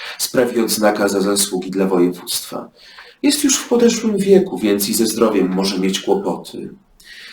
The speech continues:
Nie wypada także wtargnąć do cudzego domu bez uprzedzenia.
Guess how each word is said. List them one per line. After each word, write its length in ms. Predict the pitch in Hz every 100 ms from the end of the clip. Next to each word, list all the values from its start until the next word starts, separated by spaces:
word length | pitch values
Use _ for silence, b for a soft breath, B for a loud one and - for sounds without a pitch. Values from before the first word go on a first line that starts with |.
| B
Nie 100 | 143
wypada 380 | 147 123 117 117
także 280 | 113 110
wtargnąć 500 | 98 104 95 90 92
do 100 | -
cudzego 380 | 95 - 92 90
domu 280 | 90 120 78
bez 160 | 92 90
uprzedzenia. 720 | 87 101 98 104 92 - -